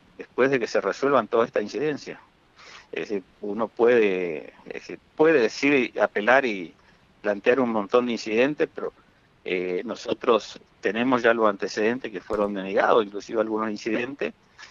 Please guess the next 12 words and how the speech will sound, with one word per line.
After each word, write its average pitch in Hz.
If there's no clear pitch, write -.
eh, 95
por -
la 95
misma 110
Cámara 151
fueron 104
rechazados, 110
pero 87
bueno, -
eso -
en 113
el 92